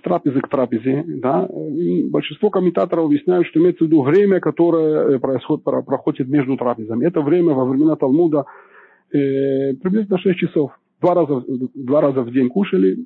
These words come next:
с разницей шесть часов. Поэтому выходит, мы приходим к выводу, что нужно ждать шесть часов. Это как бы мнение, которое приводится в Шулхан Арухе, это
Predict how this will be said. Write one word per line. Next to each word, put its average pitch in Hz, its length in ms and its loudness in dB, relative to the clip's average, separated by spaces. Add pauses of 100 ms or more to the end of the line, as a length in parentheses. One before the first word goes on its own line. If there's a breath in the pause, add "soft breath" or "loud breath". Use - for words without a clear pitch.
(240)
с - 40 -6
разницей 175 560 0
шесть 151 220 -4
часов. 101 340 -8
Поэтому 214 560 0
выходит, 185 540 0
мы 175 100 -4
приходим 151 300 -2
к - 80 -6
выводу, 202 400 0 (340 loud breath)
что - 180 -4
нужно 180 340 0
ждать 165 360 -2
шесть 156 240 -2
часов. 135 300 -4
Это 156 140 -4
как 160 120 -2
бы 143 80 0
мнение, 160 300 2
которое 143 360 -2
приводится 139 440 -2
в - 40 -16
Шулхан 143 320 -2
Арухе, 127 340 0
это - 140 -8